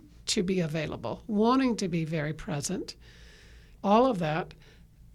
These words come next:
as teens, they would come in, and so I might be involved in something, whatever it was, reading a, a recipe in the kitchen, and they come in, expect me on the spot to be available to them right then.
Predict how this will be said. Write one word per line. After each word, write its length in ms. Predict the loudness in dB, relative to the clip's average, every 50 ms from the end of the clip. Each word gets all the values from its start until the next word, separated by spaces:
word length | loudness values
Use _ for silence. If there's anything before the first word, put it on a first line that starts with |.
| -20 -20 -20 -20 -8 -2
as 220 | 0 2 2 2 2
teens, 600 | 2 4 8 8 10 10 8 6 4 2 0 -4
they 160 | -2 -2 0 0
would 160 | 0 -2 -2
come 220 | -2 0 0 2 4
in, 180 | 4 4 4
and 140 | 2 2 0
so 160 | 2 2 4
I 60 | 4
might 240 | 6 6 6 6 6
be 80 | 4 2
involved 600 | 2 2 2 4 6 8 10 10 10 8 4 2
in 140 | -2 -2 -2
something, 420 | -2 -2 -4 -4 -4 -4 -6 -6 -6 _ _
whatever 380 | -2 0 2 4 4 4 4 2
it 80 | 0
was, 260 | -4 -4 -4 -4 -6 -8 -12 -16 -18 -18 -20 _ _ 4
reading 320 | 8 8 8 10 8 8 6
a, 140 | 4 2 0 -6 -14 -20 -20 -20 -20 -20 -20 -20 -20 -18 -8
a 100 | -4 2
recipe 540 | 4 6 6 6 4 2 0 2 2 2 4
in 100 | 4 2 0
the 60 | -2
kitchen, 520 | 0 0 0 0 2 2 0 0 0 -2 -6 -12 -20 -20 -10 -4 0
and 160 | 0 2 4
they 100 | 4 4
come 320 | 2 2 0 2 2 4 4
in, 160 | 4 4 2
expect 540 | 2 0 0 -2 0 0 -2 -2 -2 0 2
me 280 | 4 4 4 4 2 -4 -10 -20 -18 -12 -2 4
on 200 | 6 8 8 8
the 80 | 6
spot 560 | 6 2 0 -2 -2 -2 -2 -4 -6 -12 -16 -18 -20 -20 -20 -20 -20 -20 -12 -2 2
to 120 | 4 4
be 160 | 6 6 6
available 540 | 6 4 4 4 4 4 4 2 0 0 -2
to 160 | -2 -2 -4 -2
them 400 | 0 -2 -2 -2 -2 -4 -4 -6 -10 -18 -20 -12 -8
right 360 | -4 0 2 4 4 2 2
then. 320 | -2 -4 -6 -6 -6 -8